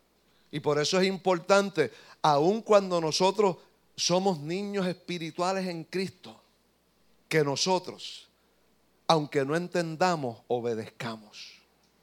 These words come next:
Eso es algo que yo enfatizo tanto, porque yo crecí mucho así. Cuántas cosas yo no entendía de la palabra,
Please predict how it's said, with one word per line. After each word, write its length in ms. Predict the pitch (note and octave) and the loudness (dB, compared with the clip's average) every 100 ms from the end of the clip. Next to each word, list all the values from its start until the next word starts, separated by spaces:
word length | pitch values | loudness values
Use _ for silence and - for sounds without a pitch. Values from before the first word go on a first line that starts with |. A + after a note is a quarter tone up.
| _ _ _ - | _ _ _ -10
Eso 220 | C#3+ E3 | -4 2
es 60 | |
algo 240 | E3+ F3 D#3+ | 4 4 0
que 140 | C#3+ | 0
yo 100 | C#3 | 0
enfatizo 600 | D#3+ D#3+ D3+ D#3 E3+ D#3 | -2 -2 -4 -2 -4 -4
tanto, 500 | - D3+ D3+ C3+ A2+ - _ _ _ _ | 0 0 0 -8 -16 -20 _ _ _ _
porque 420 | D3+ B2+ D3 C3+ - | -2 0 -2 -2 -6
yo 220 | A#2 D#3 | -4 -2
crecí 380 | D3+ F3+ D#3+ G3 | -2 -4 -6 -8
mucho 320 | D#3+ F#3+ - | -8 -8 -10
así. 280 | C#3 - F3 - _ _ _ _ _ _ _ - | -12 -12 -14 -18 _ _ _ _ _ _ _ -2
Cuántas 440 | F3 F#3 G3 G3 | 0 2 0 -4
cosas 420 | - G3 G3 F#3+ | -2 -2 -2 -2
yo 120 | E3+ | -2
no 80 | F3 | -2
entendía 580 | G3 F#3 F#3 D#3+ F3 F#3 | -4 -2 -4 -4 -6 -4
de 120 | F3 | -4
la 100 | E3+ | -4
palabra, 480 | E3 D3+ F#3+ F#3 B2+ | -2 -2 -2 -4 -8